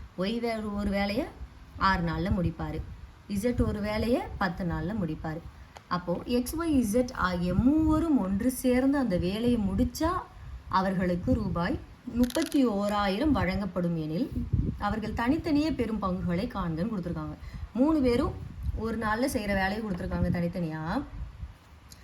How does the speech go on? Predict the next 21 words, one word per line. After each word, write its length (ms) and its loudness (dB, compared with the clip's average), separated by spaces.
அவங்க 300 -2
மூணு 260 4
பேரும் 200 4
சேர்ந்து 320 6
வேலையை 260 4
முடிச்சாங்கன்னா, 580 4
அவங்களுக்கு 300 2
எவ்வளவு 200 -2
காசு 180 -2
கிடைக்குமோ, 340 0
முப்பத்தி 280 -4
ஓராயிரம் 360 -2
கிடைக்குமா. 480 -2
அது 160 -2
மூணு 280 4
பேரும் 180 2
எப்படி 220 2
பங்கு 260 0
போட்டு 220 -2
எடுத்துப்பாங்கங்கிறதான் 840 0
கேட்டிருக்காங்க. 380 -2